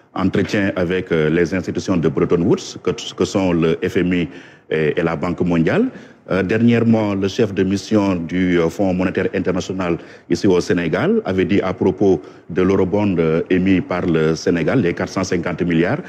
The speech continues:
que le Sénégal n'avait pas besoin de cet argent-là. Il a même parlé de surfinancement,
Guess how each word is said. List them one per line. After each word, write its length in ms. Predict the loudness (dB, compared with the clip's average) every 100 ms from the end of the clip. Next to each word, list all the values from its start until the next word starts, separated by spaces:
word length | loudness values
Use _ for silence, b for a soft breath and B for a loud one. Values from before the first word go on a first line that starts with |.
| B B
que 80 | 0
le 80 | 2
Sénégal 340 | 2 0 0
n'avait 200 | -2 -4
pas 180 | -4 -6
besoin 540 | -4 -6 -4 -2 -2 -4 -6
de 140 | -6
cet 180 | -4 -6
argent-là. 320 | -4 -2 -2
Il 100 | -2
a 80 | -2
même 120 | -4
parlé 220 | -2 -2
de 120 | -2 -4
surfinancement, 800 | 0 0 2 -2 -4 -4 -4